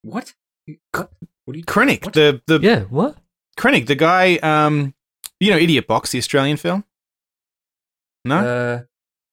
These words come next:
Speaker 3: I can't
Speaker 1: oh,
Speaker 3: remember
Speaker 1: you're
Speaker 3: it.
Speaker 1: talking about Ben Mendelsohn.
Speaker 2: Yeah, Ben Mendelsohn,
Speaker 1: Oh, fuck
Speaker 2: man.
Speaker 1: yeah.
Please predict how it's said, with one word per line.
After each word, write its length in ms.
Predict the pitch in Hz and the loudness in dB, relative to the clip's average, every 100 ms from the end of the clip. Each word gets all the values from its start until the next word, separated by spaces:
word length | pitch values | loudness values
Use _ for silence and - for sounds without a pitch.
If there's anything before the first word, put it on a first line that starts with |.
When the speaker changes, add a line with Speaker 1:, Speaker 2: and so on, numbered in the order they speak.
| _ _ _ _ _ _ - - | _ _ _ _ _ _ -20 -12
Speaker 3:
I 140 | 127 117 | -6 -6
can't 260 | - 120 202 | -4 0 4
Speaker 1:
oh, 280 | 233 214 | 4 6
Speaker 3:
remember 60 | 143 | 4
Speaker 1:
you're 120 | 170 | 4
Speaker 3:
it. 40 | - | 2
Speaker 1:
talking 340 | 165 - 202 | -2 0 2
about 300 | 190 165 131 | 4 2 4
Ben 200 | 175 156 | 2 4
Mendelsohn. 540 | 160 175 131 - 98 - _ | 2 2 -2 -4 -10 -16 _
Speaker 2:
Yeah, 460 | 294 403 359 120 82 _ _ _ | 2 4 4 2 -2 _ _ _
Ben 160 | 233 233 | 2 4
Mendelsohn, 420 | 285 359 214 - | 4 4 2 2
Speaker 1:
Oh, 20 | 320 | 2
fuck 160 | 214 | 4
Speaker 2:
man. 0 | |
Speaker 1:
yeah. 280 | 170 110 | 4 2